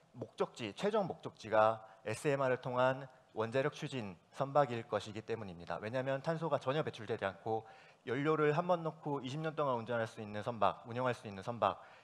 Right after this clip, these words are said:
이런 선박은 거의 꿈의 선박에 가깝기 때문입니다. 그럼, 그러면 왜 상선 쪽엔 없을까라고 가만히 고민을 해보면 실제로 군용에서는 기술적으로도 검증되어 있고 실제로 현재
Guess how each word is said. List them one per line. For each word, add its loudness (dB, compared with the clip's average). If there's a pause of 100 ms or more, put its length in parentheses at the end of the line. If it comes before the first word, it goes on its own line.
이런 4
선박은 0
거의 2
꿈의 0
선박에 2
가깝기 -2
때문입니다. -6 (420)
그럼, 6 (220)
그러면 6
왜 12
상선 2
쪽엔 -2
없을까라고 2
가만히 2
고민을 -6
해보면 -2 (360)
실제로 2
군용에서는 0
기술적으로도 0
검증되어 -2
있고 -4 (200)
실제로 0
현재 0